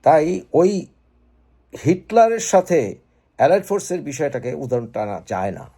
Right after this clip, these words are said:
যে তারা তো এখন ঠিকই চলছে। এবং জার্মানি তার জন্য বিশ্বের কাছে অ্যাপোলোজাইজ করেছে বহুবার। এই জন্য সারা বিশ্ব মুসলমানদেরকে শেল্টার দিতে চায়নি ইউরোপে এবং আমেরিকা, কানাডায়,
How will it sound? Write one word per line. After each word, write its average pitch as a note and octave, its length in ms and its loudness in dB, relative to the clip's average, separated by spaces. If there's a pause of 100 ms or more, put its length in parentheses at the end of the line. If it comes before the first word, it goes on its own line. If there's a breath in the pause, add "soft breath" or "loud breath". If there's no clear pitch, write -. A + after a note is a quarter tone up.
(100)
যে G#2+ 100 -12
তারা D3 220 2
তো D3 100 -6
এখন A#2+ 280 -4 (440)
ঠিকই A#2+ 220 -10
চলছে। - 340 -14 (560 soft breath)
এবং D#3+ 200 4
জার্মানি G3+ 380 4
তার F#3+ 200 4
জন্য F3+ 220 -2
বিশ্বের G3 500 -2
কাছে F3 220 -2
অ্যাপোলোজাইজ F#2 720 -6
করেছে C#3+ 340 -10
বহুবার। F3 520 -4 (2250)
এই F#3 120 4
জন্য F#3+ 440 2 (220)
সারা F3 280 4
বিশ্ব F#3+ 340 -2
মুসলমানদেরকে F#3+ 760 -4
শেল্টার D#3 560 -4 (160)
দিতে C#3+ 240 -8
চায়নি C#3+ 340 0
ইউরোপে G#2+ 520 -6 (640)
এবং G#2 480 -4
আমেরিকা, G#2 460 -4
কানাডায়, G2 480 -4